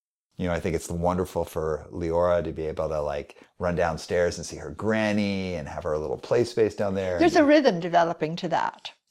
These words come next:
Speaker 1: Yeah, it's, it, we're in a place, but going back to you and focusing on you, you're in a new stage of your life.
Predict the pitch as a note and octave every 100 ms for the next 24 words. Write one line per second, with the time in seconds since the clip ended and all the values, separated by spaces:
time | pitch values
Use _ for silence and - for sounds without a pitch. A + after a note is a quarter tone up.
0 | - A#2+ F#2+ G2+ - - _ _ _ _
1 | - B2 - - _ - A#2+ A2+ B2 B2
2 | - G2 A2 - F2 E2+ - - B2 C#3+
3 | A#2+ G2 - - G1+ - - _ _ _
4 | F#2+ E2+ G#2+ G2+ - F2 D#2+ - E2+ -
5 | - _ _ _ _ _ _ _ _ _
6 | - A2+ D#3+ E3 C3+ B2 - G2 E2+ D#2+
7 | F2 - - - -